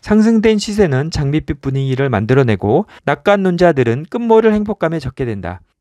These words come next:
이러한 것들이 이제 시세를 계속 상승 쪽으로 몰고 간다. 결국 군중의 히스테리가 시세를 끌어올리는 것이다.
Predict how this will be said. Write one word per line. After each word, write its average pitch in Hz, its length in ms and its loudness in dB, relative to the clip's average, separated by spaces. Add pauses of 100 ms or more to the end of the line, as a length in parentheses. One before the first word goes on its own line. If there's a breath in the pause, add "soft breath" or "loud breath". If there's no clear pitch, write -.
(140)
이러한 165 300 2
것들이 127 440 -2
이제 117 200 -2
시세를 180 420 0
계속 139 300 0
상승 190 340 -4
쪽으로 156 300 2
몰고 131 420 2
간다. 95 380 -6 (200)
결국 139 320 4
군중의 135 540 -2
히스테리가 180 640 -2
시세를 151 380 -4
끌어올리는 151 520 0
것이다. 107 380 -10